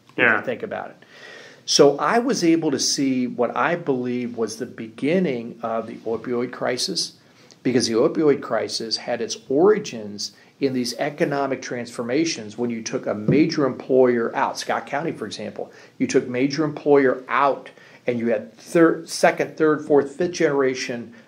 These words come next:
Speaker 1: of family that worked there, and that's all they knew.
Speaker 2: Yeah.
Speaker 1: And they were resilient to change, very resilient to change. And I'm not saying change is easy, it's not.
Speaker 2: Sure,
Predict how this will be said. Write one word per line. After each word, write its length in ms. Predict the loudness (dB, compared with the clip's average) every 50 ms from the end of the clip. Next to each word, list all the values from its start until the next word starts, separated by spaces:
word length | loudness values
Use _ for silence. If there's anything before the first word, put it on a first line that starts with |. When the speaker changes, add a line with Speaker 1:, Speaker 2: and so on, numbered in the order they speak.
| _ -10
Speaker 1:
of 160 | -10 -10 -4
family 380 | -2 0 0 0 0 0 0 0
that 180 | 0 -2 -2
worked 300 | 2 4 4 4 4 0
there, 40 | -6 -8
and 60 | -6
that's 160 | -8 -6 -6
all 140 | -4 -2 -2
they 120 | -2 -2
knew. 240 | -2 -4 -4 -4 -6 -10 -20 _ _ _
Speaker 2:
Yeah. 240 | -4 -4 -4 -4 -8 -12 -18 _ _ _ _ _ _ _ _
Speaker 1:
And 140 | -4 -2 0 0
they 100 | 0 0
were 140 | 2 0 0
resilient 640 | 0 0 -2 -2 0 2 4 6 6 6 4 2
to 60 | -2
change, 680 | -6 -6 -6 -6 -6 -6 -6 -8 -12 -16 -20 -20 -20 -20 _ _ _ _ _ _ _ _ _ _ _ -20
very 340 | -2 4 6 8 10 10
resilient 520 | 8 8 4 0 0 -2 -4 -4 -8 -12 -16
to 80 | -16
change. 520 | -16 -14 -12 -12 -14 -14 -18 _ -20 -20 -20 _ _ _ _ _ _ _ -20 _ _
And 600 | -2 0 2 2 2 2 2 2 0 0 0 -2
I'm 100 | -4 -4
not 160 | -4 -4 -4
saying 220 | -2 -4 -4 -4 -4
change 320 | -6 -4 -4 -4 -4 -6
is 140 | -8 -6 -4
easy, 320 | -2 -2 -2 -4 -4 -8
it's 200 | -10 -10 -12 -12
not. 360 | -10 -10 -8 -8 -8 -10 -12 -10
Speaker 2:
Sure, 320 | -8 -6 -4 -4 -4 -6